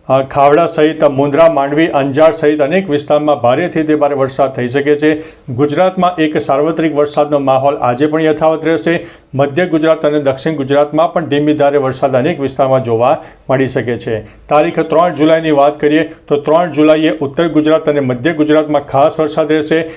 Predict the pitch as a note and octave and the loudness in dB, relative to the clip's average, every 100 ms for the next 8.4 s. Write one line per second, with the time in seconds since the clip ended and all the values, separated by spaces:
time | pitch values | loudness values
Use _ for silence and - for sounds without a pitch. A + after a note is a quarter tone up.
0 | - - D3 D#3 D3 A#2 - _ D3 D#3 | -10 -2 0 0 -2 -2 -10 _ -2 -2
1 | - E3 D3+ D3 D#3 D#3 D#3 D3 C3+ C3 | -2 -2 0 4 4 4 0 0 0 -2
2 | D#3+ D#3 B2+ C3+ C3+ B2+ C3 C3 - - | -4 -2 0 2 2 2 0 -2 -8 -2
3 | C#3+ F3 D#3+ D3+ D3+ C3+ C3 C#3+ C3+ B2 | 2 2 2 0 0 -2 -2 -2 0 0
4 | A#2+ C#3 C#3 D3+ D3+ C3+ A#2 A#2+ G#2+ G2+ | 0 -2 2 2 4 2 0 -2 -4 -8
5 | - _ - D#3+ E3+ F#3+ D#3+ F3 E3+ E3+ | -18 _ -6 2 2 2 0 0 0 0
6 | D#3+ D#3 E3 - C#3+ D3+ F3 F3 D#3 D3 | -2 0 0 0 0 0 0 2 0 0
7 | D#3+ D#3+ D#3 D3+ D3 C3+ B2 B2 C#3 D3+ | 0 0 0 0 0 -2 -2 -2 -2 -2
8 | D3+ D#3 D#3+ D#3+ | -2 0 0 -2